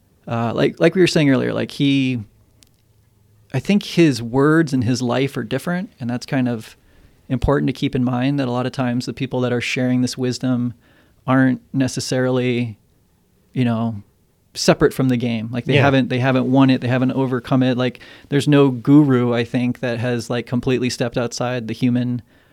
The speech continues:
Speaker 1: role.
Speaker 2: Hmm.
Speaker 1: And I think that's important if you're young and you're questing and you're trying to find, like, what is this,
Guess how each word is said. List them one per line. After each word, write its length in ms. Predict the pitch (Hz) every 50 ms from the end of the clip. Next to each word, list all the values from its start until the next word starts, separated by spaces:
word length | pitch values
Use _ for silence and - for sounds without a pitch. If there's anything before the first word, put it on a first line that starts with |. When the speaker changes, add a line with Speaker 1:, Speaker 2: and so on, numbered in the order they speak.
| _ _
Speaker 1:
role. 540 | - 123 120 123 120 117 113 117 - 127 - _ _
Speaker 2:
Hmm. 100 | - 110 98 92 - -
Speaker 1:
And 100 | - 160
I 60 | 196
think 120 | 208 269
that's 140 | 247 226 220
important 340 | 226 208 - 247 240 180 143
if 120 | 127 -
you're 80 | 131 127
young 280 | 120 123 127 131 135 131
and 100 | 123 123
you're 100 | 120 117
questing 480 | - - 139 120 - - 131 123 127 127
and 60 | 135
you're 80 | 127
trying 200 | 113 - 131 123
to 60 | 123 113
find, 340 | - 135 123 123 123 120
like, 200 | 120 117 117 110
what 160 | 117 117 123 123
is 160 | 120 117 110
this, 380 | 123 123 120 113 - - -